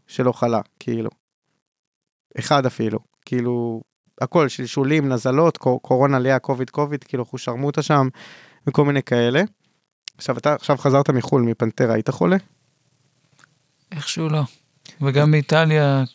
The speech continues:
Speaker 2: כ-, כמה שבועות לפני.
Speaker 1: מאז שמתי לב שכאילו אנשים שחוזרים מחו"ל, כ-, כאילו חו"ל זה ממש כיף, ונוסעים יותר ויותר, אבל תמיד יש לזה מין, היית בחו"ל פעם?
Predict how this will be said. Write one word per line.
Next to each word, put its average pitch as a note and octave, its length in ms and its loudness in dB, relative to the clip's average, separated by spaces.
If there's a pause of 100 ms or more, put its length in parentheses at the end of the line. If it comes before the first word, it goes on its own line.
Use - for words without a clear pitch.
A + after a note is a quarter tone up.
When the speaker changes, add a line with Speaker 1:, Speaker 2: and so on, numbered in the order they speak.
Speaker 2:
כ-, - 180 -18 (140)
כמה C#3+ 200 -4
שבועות D3 280 -8
לפני. D#3 160 -2
Speaker 1:
מאז F3 400 2
שמתי F3+ 260 2
לב F#3+ 140 4
שכאילו D3+ 480 2
אנשים D#3+ 420 2 (1400)
שחוזרים D3 360 0
מחו"ל, A3 400 2 (920)
כ-, - 80 -20 (200)
כאילו D#3+ 200 0
חו"ל F#3+ 320 0
זה D3+ 100 0
ממש C#3 240 0
כיף, D3 300 0
ונוסעים C3+ 280 -2
יותר C#3+ 240 0
ויותר, G3 320 2
אבל F3+ 80 2
תמיד E3 200 0
יש E3 120 -2
לזה D3 260 2
מין, B2+ 400 -2 (1300)
היית A#2+ 180 -6
בחו"ל D#3+ 360 -4
פעם? A3 200 -6